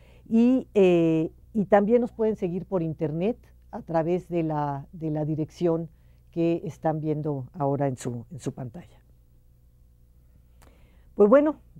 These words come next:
podemos, podemos empezar ya. Vamos a empezar tal vez con algunos, con algunos conceptos, con algunos conceptos que, que son necesarios para,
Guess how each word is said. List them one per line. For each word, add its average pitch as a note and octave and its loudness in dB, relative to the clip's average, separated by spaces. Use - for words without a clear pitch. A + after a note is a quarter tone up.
podemos, G#3+ 0
podemos G#3 2
empezar D#3+ 2
ya. D#3 0
Vamos C4 0
a D#4 -2
empezar G#3 -4
tal G3 0
vez G3 0
con F3+ 0
algunos, E3+ 2
con F3+ 0
algunos A#3+ 2
conceptos, D#3 -2
con E3 -6
algunos F#3 0
conceptos G3+ 0
que, D#3+ 0
que D#3+ 0
son F3 0
necesarios D3+ 0
para, C3+ -4